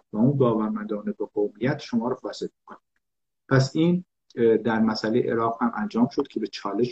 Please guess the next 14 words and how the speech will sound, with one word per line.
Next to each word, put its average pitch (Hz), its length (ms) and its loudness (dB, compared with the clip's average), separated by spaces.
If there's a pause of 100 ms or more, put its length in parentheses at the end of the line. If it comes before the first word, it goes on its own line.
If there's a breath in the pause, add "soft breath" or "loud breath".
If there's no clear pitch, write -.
روبرو 127 240 0
شد - 240 -6
و 110 40 -8
عراق 110 400 -8
هرگز 107 300 -2
راه 107 100 -8
دموکراسی - 600 -10
به 101 60 -6
خودش - 320 -6
ندید - 500 -16 (360)
و 98 120 -6
انسجام 98 480 -6
و 98 120 -12
اتحاد. - 460 -16